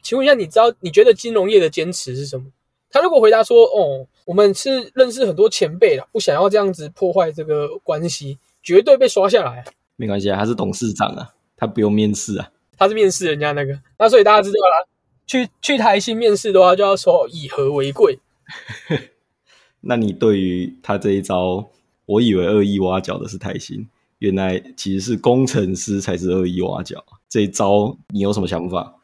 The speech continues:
Speaker 1: 三国杀是不是有一个这个啊，反击还是什么之类的啊？
Speaker 2: 对啊，你竟敢用我的咒语对付我。
Speaker 1: <laughs> 哦，是哈利波特是不是？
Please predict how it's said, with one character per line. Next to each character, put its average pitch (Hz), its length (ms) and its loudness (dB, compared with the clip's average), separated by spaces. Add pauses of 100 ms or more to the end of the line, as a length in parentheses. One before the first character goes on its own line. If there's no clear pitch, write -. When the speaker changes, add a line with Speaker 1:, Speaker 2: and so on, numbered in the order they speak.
Speaker 1:
三 302 280 0
国 247 140 4
杀 247 180 4
是 220 140 -12
不 220 40 -6
是 208 60 4
有 180 60 4
一 190 40 2
个 190 80 2
这 185 120 2
个 160 80 2
啊， 135 160 -6 (200)
反 156 200 -2
击 170 200 -6
还 165 140 -2
是 196 80 -4
什 190 80 -2
么 147 100 -4
之 151 120 -10
类 156 160 -2
的 131 80 -6
啊？ 131 100 -20 (380)
Speaker 2:
对 87 120 -4
啊， 82 200 -6 (160)
你 98 240 -2
竟 123 320 0
敢 87 260 -4
用 101 260 -2
我 82 140 -8
的 92 100 -10
咒 95 300 0
语 - 180 -8
对 90 220 -2
付 87 260 -8
我。 - 160 -16 (600)
Speaker 1:
<laughs> - 720 -20
哦， 143 200 -4
是 190 220 -2 (100)
哈 180 180 -2
利 190 100 0
波 156 120 -4
特 156 220 -2
是 139 140 -16
不 139 40 -10
是？ 143 200 -10